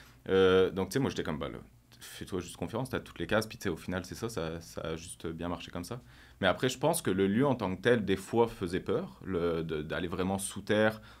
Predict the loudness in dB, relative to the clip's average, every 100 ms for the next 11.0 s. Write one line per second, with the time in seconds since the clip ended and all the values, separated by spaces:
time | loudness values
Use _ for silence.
0 | -10 -4 -2 0 0 -2 -2 -2 0 0
1 | 2 0 0 -2 -2 -2 -2 -2 -4 -8
2 | -10 -6 -4 -6 -8 -10 -14 _ _ _
3 | _ _ _ _ _ _ -4 0 2 2
4 | 0 -2 0 0 0 0 -2 -2 0 2
5 | 0 -2 -4 -4 0 0 2 -2 -2 -4
6 | -6 -4 0 2 0 0 -4 -4 -4 -4
7 | 0 -2 -2 -4 -10 -20 _ -12 -4 -2
8 | -2 -2 -4 -4 -4 -2 -2 -2 -4 -6
9 | -6 -4 -4 -4 -4 -6 -8 -10 -20 -20
10 | -20 -20 -20 _ _ 0 2 4 2 -2